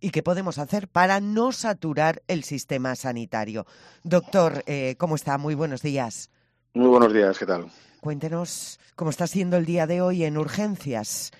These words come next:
Speaker 1: Sabemos, eh, que suele ser una de esas fechas que tienen <laughs> marcada en el
Speaker 2: Sí.
Speaker 1: calendario, ¿verdad?
Speaker 2: Sí, sí, es uno de los días típicos de mucha incidencia.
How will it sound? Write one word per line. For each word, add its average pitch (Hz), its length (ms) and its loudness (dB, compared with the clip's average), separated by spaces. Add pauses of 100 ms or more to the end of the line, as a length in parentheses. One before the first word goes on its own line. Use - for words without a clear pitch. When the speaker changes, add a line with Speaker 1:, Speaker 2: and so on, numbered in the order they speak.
(120)
Speaker 1:
Sabemos, 165 760 -2
eh, 156 260 -2
que 165 260 0
suele 202 480 2
ser 180 220 -2
una 175 160 2
de 165 80 -2
esas 160 220 -4
fechas 160 300 -4
que 160 120 -4
tienen 147 380 0
<laughs> 120 160 -16
marcada 175 440 2
en 156 80 -2
el 151 80 -4
Speaker 2:
Sí. 143 140 0
Speaker 1:
calendario, 113 560 4
¿verdad? 131 380 -8
Speaker 2:
Sí, 135 180 2
sí, 113 120 0
es 95 220 0
uno 104 160 2
de 101 60 4
los 95 140 2
días 95 380 2
típicos 90 360 -8
de 90 60 -10
mucha 98 180 -6
incidencia. 107 500 -2